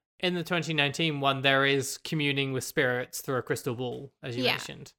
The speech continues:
Speaker 2: And in the sixties one, um, Morticia smokes, but Morticia doesn't smoke a cigar. Like, she produces smoke from her body, like, for fun sometimes.
Speaker 1: Huh.
Speaker 2: And it's played for, like, a pun. And that's one of those things where, like,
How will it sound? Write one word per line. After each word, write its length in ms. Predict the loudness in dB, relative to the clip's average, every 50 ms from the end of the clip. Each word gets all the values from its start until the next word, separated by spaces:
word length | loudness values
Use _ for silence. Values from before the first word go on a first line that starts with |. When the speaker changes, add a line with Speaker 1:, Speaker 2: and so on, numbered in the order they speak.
| _
Speaker 2:
And 160 | -2 0 0 0
in 120 | 0 0
the 80 | -2 -2
sixties 540 | -2 -2 -2 -2 -4 -4 -4 -6 -4 -2
one, 340 | 2 2 4 4 2 0 0 0
um, 420 | 0 2 2 2 2 0 -2 -4
Morticia 880 | -2 0 0 0 2 0 0 0 0 0 2 2 4 4 4 2 0 -4
smokes, 640 | -6 -4 -4 -2 -2 0 0 0 0 0 -4 -6 -2
but 220 | 0 0 0 0 -2
Morticia 420 | -2 -2 -2 -2 -2 -2 -2 0
doesn't 280 | 0 0 -2 -2 -4 -4
smoke 320 | -4 -4 -2 -2 -2 -4
a 60 | -6
cigar. 400 | -4 -4 -2 0 2 2 2 2 0
Like, 200 | -2 -2 -4 -4
she 160 | -6 -6 -6
produces 480 | -6 -6 -6 -6 -4 -6 -6 -6 -6
smoke 280 | -6 -4 -4 -4 -4 -4 _
from 140 | -8 -8 -4
her 120 | -4 -4 -4
body, 420 | -2 -4 -4 -4 -4 -4 -4 -4
like, 220 | -4 -4 -6 -6 -6
for 160 | _ -8 -6
fun 340 | -4 -4 -4 -4 -6 -8 -10
sometimes. 800 | -10 -10 -6 -4 -2 -2 -2 -2 -4 -6 -6 -8 -8 -10 -12 -14 _ _ _ _ _ _ _
Speaker 1:
Huh. 180 | 0 0 0 0 -4 _ 0
Speaker 2:
And 160 | 2 2 2
it's 160 | 0 -2 -4
played 220 | -2 0 0 0
for, 200 | 0 -2 -2 -2 0
like, 160 | -2 -2 -4
a 60 | -8
pun. 400 | -10 -2 2 2 2 2 0 -6 -2
And 80 | 2 2
that's 160 | 2 2 2
one 120 | 0 2
of 60 | 4
those 200 | 4 4 4 4
things 240 | 0 -2 -2 0 0
where, 80 | 2 4
like, 340 | 4 4 4 2 -2 -10